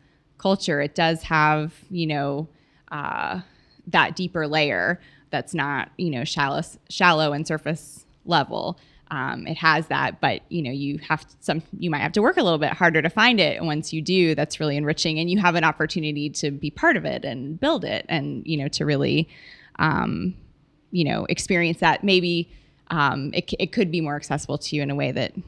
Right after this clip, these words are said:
you know, in a bigger city, maybe it's not, I don't know. Um, so I think, I think it does have its, uh, have its flaws and its challenges, but, you know, we found it to be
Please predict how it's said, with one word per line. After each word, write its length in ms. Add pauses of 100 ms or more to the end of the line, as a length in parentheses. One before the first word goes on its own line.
(100)
you 120
know, 240 (360)
in 120
a 60
bigger 220
city, 260
maybe 240
it's 180
not, 180
I 120
don't 140
know. 260 (500)
Um, 600
so 360
I 100
think, 480 (320)
I 40
think 180
it 100
does 420
have 300
its, 460 (300)
uh, 380
have 260
its 180
flaws 300
and 120
its 200
challenges, 600
but, 340
you 100
know, 140
we 140
found 320
it 140
to 100
be 320